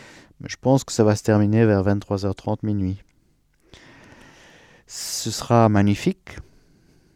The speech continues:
et donc, vous pourrez suivre, si vous ne pouvez pas vous déplacer, eh bien, vous pourrez suivre, euh,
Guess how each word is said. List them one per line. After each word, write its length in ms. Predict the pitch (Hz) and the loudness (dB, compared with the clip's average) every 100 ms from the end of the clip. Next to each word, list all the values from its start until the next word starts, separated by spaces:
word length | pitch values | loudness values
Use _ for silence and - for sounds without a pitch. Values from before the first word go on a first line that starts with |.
| - - _ _ | -20 -20 _ _
et 100 | 110 | -4
donc, 440 | 95 95 104 - 117 139 - _ _ _ _ - | 0 -2 -4 -12 -18 -18 -20 _ _ _ _ -10
vous 160 | 104 | -8
pourrez 300 | - 95 95 | -6 -4 -4
suivre, 480 | - - 104 110 85 | -6 -6 -2 -2 -2
si 180 | - 95 | -6 -8
vous 140 | 90 | -6
ne 60 | 90 | -6
pouvez 260 | 101 95 92 | -4 -4 0
pas 160 | 104 | -2
vous 120 | 92 | -2
déplacer, 640 | 90 104 - 95 - 98 131 _ - - _ _ | -2 -4 -2 -4 -4 -8 -8 _ -20 -20 _ _
eh 80 | 92 | -8
bien, 180 | 95 98 | -4 -4
vous 120 | 92 | -4
pourrez 280 | - 95 90 | -8 -8 -8
suivre, 480 | - - 98 92 82 | -8 -6 -6 -4 -6
euh, 180 | 80 | -6